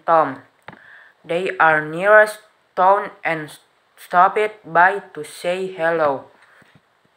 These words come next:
Fluffy, the family cat, is sleeping on the kitchen sofa. We cannot see him in the picture, but he is a true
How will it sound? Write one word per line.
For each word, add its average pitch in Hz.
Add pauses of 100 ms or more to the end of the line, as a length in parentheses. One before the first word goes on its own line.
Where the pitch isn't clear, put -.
(460)
Fluffy, 196
the 185
family 196
cat, - (160)
is 151
sleeping 190
on 151
the 135
kitchen 202
sofa. - (1040)
We 151
cannot 165
see 147
him 190
in 151
the -
picture, 151 (400)
but 175 (320)
he 139
is 196 (140)
a 139
true 185